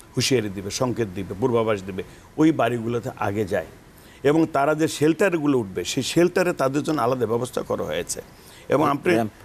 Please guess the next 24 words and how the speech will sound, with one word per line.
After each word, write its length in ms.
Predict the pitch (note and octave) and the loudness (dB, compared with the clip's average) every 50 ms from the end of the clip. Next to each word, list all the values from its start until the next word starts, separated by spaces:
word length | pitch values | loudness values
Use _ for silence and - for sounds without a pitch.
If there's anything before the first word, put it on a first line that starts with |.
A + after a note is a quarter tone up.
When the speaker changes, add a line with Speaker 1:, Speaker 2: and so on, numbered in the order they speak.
| - - - - - - - - - - - - - - - | -20 -20 -20 -20 -20 -20 -20 -20 -20 -20 -20 -20 -20 -10 -6
Speaker 1:
যে 120 | A#2 A2+ - - - - - | -6 -6 -6 -8 -12 -6 -2
Speaker 2:
র্যাম্পের, 260 | G#2+ B2 B2+ D#3 E3 | 0 2 2 2 2
Speaker 1:
র্যাম্প, 400 | C#3+ B2 - - - - - - | 0 -2 -4 -10 -20 -20 -12 -10
Speaker 2:
র্যাম্পের 260 | A2 A2+ A2+ B2+ A2+ | -8 -6 -4 -2 0
ব্যবস্থা। 180 | A2 G#2 G#2 D3+ | 0 2 2 2
Speaker 1:
র্যাম্প 180 | F3+ G3 F#3 | 0 0 0
করা 160 | - D3 A#2 | 0 0 -2
হয়েছে। 380 | G#2 G2 G2+ G2 F2 - - - - - - - - - | 0 -4 -4 -6 -6 -8 -12 -14 -14 -16 -20 -20 -8 -2
এবং 280 | - D3+ F3 F#3+ F3 E3 - - - - - - | 0 2 4 4 2 0 -2 -8 -18 -20 -18 -12
যেটা 360 | - A2+ C#3 B2 D3+ D#3 D#3 - - - - - | -2 -2 0 2 4 4 4 2 0 -6 -10 -8
ওই 380 | - C3+ C3+ C3 C3 C3 - - - - - - - - - - - - | -2 2 2 2 2 0 -2 -6 -10 -12 -16 -20 -20 -20 -20 -12 -6 -2
আমরা 180 | C#3 D3 D#3+ | 2 2 4
বলতে 240 | D3 C#3+ B2+ C#3 D3 | 2 2 0 0 -2
চাই, 140 | - D3 - | -2 0 2
এবছর 360 | D#3 D#3+ D#3+ E3 - F3+ F3+ | 2 4 4 4 4 4 2
বুলবুলে 480 | D3+ C#3 D3 D#3+ E3 E3+ F3+ E3 D3 B2 | 4 2 2 2 4 2 2 2 2 0
প্রায় 200 | - C3 A#2+ A#2+ | 2 2 2 2
বাইশ 320 | A#2 C#3+ D#3 C#3+ - - D#3 | 2 0 0 0 -2 -2 -2
লক্ষ 240 | F3 F3+ - - F#3 | -2 -2 0 0 0
লোককে 300 | E3+ D#3 D3+ - - D3+ | 0 0 0 0 0 0
আমরা 160 | C#3+ C#3 - | 2 2 2
আট 200 | - C3+ D3 D3 | 2 0 0 0
ঘন্টার 360 | C3 C3 D3 D3 D3 E3 D#3+ | 0 0 0 2 2 2 2
মধ্যে 480 | C#3+ C#3 C#3+ C3 A#2 B2+ A#2+ G2+ F#2+ | 2 2 0 -2 -2 0 0 0 0